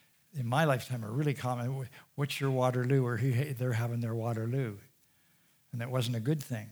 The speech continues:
to have a Waterloo. On the morning of the Battle of Waterloo, Napoleon was described,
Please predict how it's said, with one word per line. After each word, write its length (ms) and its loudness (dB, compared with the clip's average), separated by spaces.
to 40 -8
have 140 -6
a 60 -10
Waterloo. 480 -8
On 120 4
the 80 4
morning 360 8
of 60 4
the 80 2
Battle 320 8
of 60 2
Waterloo, 500 6
Napoleon 500 2
was 160 0
described, 640 0